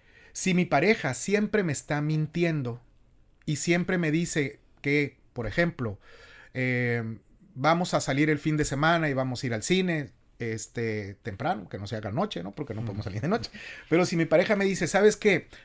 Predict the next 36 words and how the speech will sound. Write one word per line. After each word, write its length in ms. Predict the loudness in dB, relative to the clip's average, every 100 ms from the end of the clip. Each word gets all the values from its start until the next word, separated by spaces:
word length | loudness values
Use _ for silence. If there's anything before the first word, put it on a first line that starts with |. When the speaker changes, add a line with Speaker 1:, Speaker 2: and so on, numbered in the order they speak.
| 2
Speaker 1:
Vamos 300 | 2 4 0
a 40 |
ir 120 | 2
al 80 | 2
cine 240 | 0 -2 -4
el, 100 | -2 0
al 240 | 0 -2
cine 220 | -2 0
el 80 | 0
fin 160 | 0 0
de 60 | 0
semana", 400 | 0 -2 -4 -4
y 120 | -2 -2
eso 160 | -2
no 100 | -2
se 160 | -2 -2
cumple. 400 | -2 -2 -6 -12 -18 _ -20 -20 -10
Y 180 | 0 4
ese 180 | 6 4
tipo 340 | 2 2 4 4
de 340 | 4 4 0 -2
incumplimientos 1160 | 0 0 0 0 2 2 4 2 0 -4 -8 -4
se 280 | 0 2 4
dan 380 | 4 4 0 -10 -20 -20 -20 -20 -6
en 140 | -2 0
repetidas 560 | 0 -2 0 2 0
ocasiones 640 | -4 -6 0 4 4 2 0
y 60 | -2
es, 140 | -2 -4
y 120 | -4
es 140 | -2
constante 800 | 0 0 0 2 4 2 0 -2
esa, 480 | -2 0 0 0 -2 -6
esa, 540 | -6 -2 -2 -2 -6 -14 -20 -20 -6
ese 220 | -2 0 0
incumplimiento, 840 | 2 0 0 2 2 2 2 0